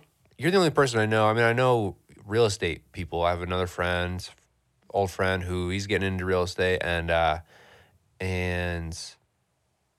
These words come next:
it looks kinda cut and dry, but the staging element, I think, really makes it for you a whole well-rounded thing. It's just like a, it's like a part of the industry. I mean, what, what, what's the benefit of staging? Like,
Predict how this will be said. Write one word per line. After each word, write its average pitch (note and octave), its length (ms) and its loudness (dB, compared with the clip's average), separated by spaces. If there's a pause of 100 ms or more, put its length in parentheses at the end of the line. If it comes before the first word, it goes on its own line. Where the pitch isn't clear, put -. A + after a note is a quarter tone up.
(760)
it B2 100 0
looks D3 260 2
kinda A#2+ 320 2
cut A2+ 200 4
and G#2 100 0
dry, G#2 280 6
but A2 180 -4
the - 60 -12
staging B2+ 440 0
element, F#2 300 2
I F#2 40 -2
think, F#2+ 220 -4
really G2 200 2
makes F#2 320 -2
it E2 220 -2 (720)
for - 320 -6
you F#2 720 -4 (1300)
a F#2 60 -2
whole G#2 480 2
well-rounded F#2 680 2
thing. F#2 160 -2
It's E2 100 -4
just G2+ 200 -8
like F2+ 100 -2
a, E2 160 -6 (180)
it's - 140 -20
like G#2+ 80 -2
a F2+ 60 -2
part G#2 300 2
of G2+ 120 0
the F2+ 260 2
industry. F#2 500 -4 (280)
I C#3 60 2
mean, C#3 140 4
what, D#3 280 4
what, D3 220 0
what's F3 160 2
the D#3+ 100 0
benefit B2 400 2
of F#2+ 100 0
staging? E2+ 460 -2
Like, E2+ 300 -2